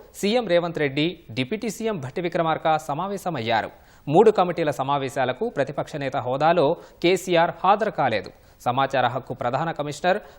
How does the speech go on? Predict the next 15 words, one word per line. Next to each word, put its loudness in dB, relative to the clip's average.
కమిషనర్లు, 0
హెచ్ఆర్సీ 2
చైర్పర్సన్ 0
సభ్యుల -2
నియామకం -2
కోసం -2
ప్రభుత్వం 2
చాలా 2
కాలం 0
క్రితమే -2
దరఖాస్తులు -4
స్వీకరించింది. -6
సమాచార 2
కమిషనర్ల -2
నియామకంలో -2